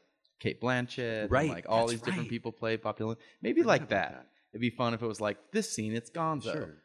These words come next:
Speaker 1: this scene
Speaker 2: Sure.
Speaker 1: it's Tilda Swinton,
Speaker 2: Sure.
Speaker 1: this scene it's this guy.
Speaker 2: The vagina monologues.
Speaker 1: Haven't seen that.
Speaker 2: Andrew Collin Beck edition.
Speaker 1: Exactly.
Speaker 2: Right.
Speaker 1: Yeah.
Speaker 2: Right, 'cause they get,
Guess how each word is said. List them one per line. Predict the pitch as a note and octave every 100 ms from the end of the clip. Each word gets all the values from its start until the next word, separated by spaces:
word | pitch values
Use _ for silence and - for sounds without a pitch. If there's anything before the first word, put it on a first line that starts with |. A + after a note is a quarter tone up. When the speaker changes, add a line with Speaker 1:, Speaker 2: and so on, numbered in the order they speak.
| -
Speaker 1:
this | F#3
scene | - A2 A2+
Speaker 2:
Sure. | D3
Speaker 1:
it's | A2
Tilda | C3+ D3
Swinton, | D3 F3 E3 G#2+
Speaker 2:
Sure. | - - D3+ F#2 D3+
Speaker 1:
this | E3+
scene | - G#2+ G#2+
it's | A#2+ -
this | F3 E3
guy. | - - - - _
Speaker 2:
The | A#2+
vagina | A2+ C3 D#3 C#3+
monologues. | G#2+ F2+ E2+ D#2+ D#2 D#2+ - - - _ _ _
Speaker 1:
Haven't | G#2 G2
seen | F2 D#2+
that. | D#2+ _ F#2
Speaker 2:
Andrew | F#2+ F2+
Collin | F#2+ F#2
Beck | F#2+ -
edition. | - D2 - - _
Speaker 1:
Exactly. | - - - - - -
Speaker 2:
Right. | F2 E2 _ _
Speaker 1:
Yeah. | - B2+
Speaker 2:
Right, | D#3 D#3+
'cause | G2
they | F2 D#2 _ _ _
get, | F2+